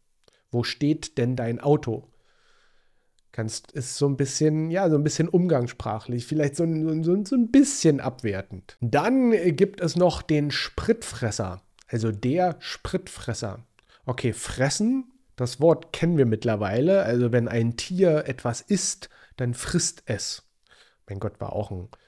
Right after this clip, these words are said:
Zungenbrecher, dieser Satz. Und dann gibt's aber noch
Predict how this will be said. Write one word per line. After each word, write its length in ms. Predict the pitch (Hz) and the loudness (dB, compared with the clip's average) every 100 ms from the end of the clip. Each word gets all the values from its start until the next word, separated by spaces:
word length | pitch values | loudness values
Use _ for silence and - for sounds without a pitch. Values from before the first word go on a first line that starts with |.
| _ _ | _ _
Zungenbrecher, 580 | - 147 117 104 - 98 | -4 -2 -2 -6 -8 -8
dieser 280 | 95 101 98 | -6 -6 -6
Satz. 400 | 95 - - - _ _ _ - | -8 -10 -16 -16 _ _ _ 0
Und 80 | |
dann 140 | 139 185 | 4 6
gibt's 200 | 226 - | 6 4
aber 220 | 202 202 | 4 6
noch 420 | 208 214 - - | 6 4 2 -12